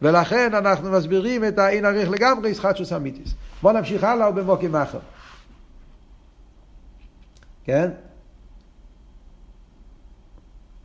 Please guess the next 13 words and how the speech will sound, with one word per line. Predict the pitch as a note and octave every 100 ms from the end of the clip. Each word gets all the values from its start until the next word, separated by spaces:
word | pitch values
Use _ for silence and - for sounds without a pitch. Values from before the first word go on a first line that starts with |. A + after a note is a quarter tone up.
| - - -
ובמוקים | F2 G2 C#3 F#3 D3 B2+
אחר | B2 C3
מבואר, | B2 B2 C#3+ F#3 C3 B2+ B2 A#2+ B2 - - _ - - - - - - - - - - - - - - - -
ומה | -
שכתוב | G#2 - - - B2
בזוהר, | A2+ G#2 B2 A#2+ F2+ - - - - - - - - -
כצוליק | - - - D3 D3 A#2
ברעוסה | A#2 A#2 B2 B2+ C3
למברי | B2 A#2+ A#2+ A#2+
עלמא, | B2 E3 E3 C3 B2 A#2+ A#2 A#2+ - - - - - - _ - - _ - - - - - - - - - - - - _ - - - - - - - - - _
כהי | - D3+ E3+ B2
על | A2+
אק. | - C3+